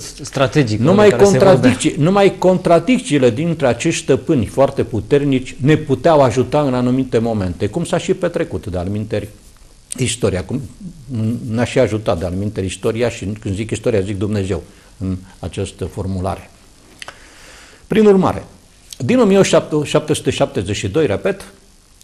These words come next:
Speaker 2: încep să apară anumite proiecte, anumite programe de modernizare și de emancipare națională a acestor ținuturi. Foarte multe. Cele mai multe realizate de boieri moldoveni și munteni.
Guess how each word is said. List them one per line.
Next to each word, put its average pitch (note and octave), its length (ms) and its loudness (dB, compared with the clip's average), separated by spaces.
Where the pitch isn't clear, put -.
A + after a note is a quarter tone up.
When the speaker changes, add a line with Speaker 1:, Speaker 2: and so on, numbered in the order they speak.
Speaker 2:
încep G3 460 2
să - 100 0
apară E3+ 580 4
anumite E3 640 -2
proiecte, E3 720 0
anumite E3 520 -2
programe C#3+ 840 0
de G#2+ 220 2
modernizare C3+ 760 2
și D3 180 -4
de D3 180 2
emancipare D3 880 2
națională A2+ 760 -4
a F#2+ 320 -8
acestor G2+ 600 -10
ținuturi. F2 540 -10
Foarte E3+ 380 4
multe. F2 420 -6
Cele G3+ 200 2
mai E3+ 120 0
multe F#3 260 -2
realizate C#3+ 520 0
de D3+ 160 2
boieri F#3 360 2
moldoveni D#3 440 -2
și - 120 -6
munteni. C3 400 -4